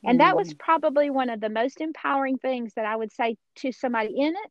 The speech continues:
Speaker 1: somebody who's come out on the other side. The choices I made were mine alone. No one
Speaker 2: Mm-hmm.
Speaker 1: governed those options. They didn't say, "You can choose this, this, this, and this is what you need to choose,"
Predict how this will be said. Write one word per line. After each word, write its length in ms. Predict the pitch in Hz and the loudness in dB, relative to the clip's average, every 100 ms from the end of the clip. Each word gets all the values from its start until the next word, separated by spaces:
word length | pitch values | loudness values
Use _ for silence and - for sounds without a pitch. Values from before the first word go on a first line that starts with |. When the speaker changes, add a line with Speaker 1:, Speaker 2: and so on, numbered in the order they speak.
| _ | _
Speaker 1:
somebody 360 | - 254 254 269 | -4 -2 -2 -2
who's 160 | 269 - | -6 -6
come 200 | 277 269 | -4 -2
out 100 | 262 | -2
on 140 | 247 | -6
the 120 | 247 | -6
other 200 | 240 240 | -6 -8
side. 420 | - 277 254 196 - _ _ _ - | -2 0 0 -4 -10 _ _ _ -8
The 100 | 214 | -8
choices 680 | - 220 226 262 359 381 381 | -6 0 0 0 -2 -4 -2
I 180 | 370 | -2
made 360 | 359 339 349 330 | -2 -4 -2 -2
were 140 | 233 | -2
mine 440 | 226 233 233 240 240 | 0 0 2 0 -2
alone. 640 | 220 220 208 160 - - _ - _ - | -6 -4 -4 -6 -10 -18 _ -20 _ -4
No 300 | 220 226 240 | 2 4 6
one 320 | 285 311 339 | 4 2 0
Speaker 2:
Mm-hmm. 100 | 247 | 2
Speaker 1:
governed 440 | 254 254 285 294 | 4 4 2 2
those 240 | 294 302 285 | 4 4 4
options. 640 | 294 311 - 320 330 320 | 2 0 -6 -6 -6 -4
They 180 | 269 277 | 0 0
didn't 240 | 311 247 - | 0 -2 -2
say, 220 | 294 294 | 0 0
"You 220 | 254 302 | 0 -4
can 160 | 320 254 | -4 -6
choose 240 | 240 220 | -6 -4
this, 200 | 240 285 - | -2 -2 0
this, 160 | 262 - | -2 0
this, 240 | 247 254 - | -2 -2 -6
and 120 | 202 | -6
this 160 | 240 262 | -6 -6
is 100 | - | -10
what 200 | 247 - | -12 -10
you 80 | 240 | -10
need 160 | 220 | -10
to 60 | 208 | -10
choose," 380 | - 320 269 | -6 -2 -2